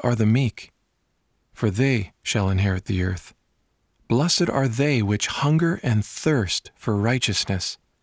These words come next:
for they shall be filled. Blessed are the merciful, for they shall obtain mercy.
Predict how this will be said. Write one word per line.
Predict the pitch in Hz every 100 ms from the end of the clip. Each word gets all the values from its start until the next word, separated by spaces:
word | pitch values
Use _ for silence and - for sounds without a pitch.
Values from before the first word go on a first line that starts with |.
| _ _ _ _ _ _
for | - 104
they | 95 127
shall | 117 107
be | 95 113
filled. | 113 - 110 98 - _ _ _ _ _ _ _ _ _ _ _ _ _ _ _
Blessed | 127 131 151 - 165
are | -
the | 135 113
merciful, | 110 117 - 110 - 92 - _ _ _ _ _ _ _
for | - 127
they | 110 147
shall | - 135
obtain | 107 95 - 147 139 110 95 -
mercy. | 110 110 - 143 123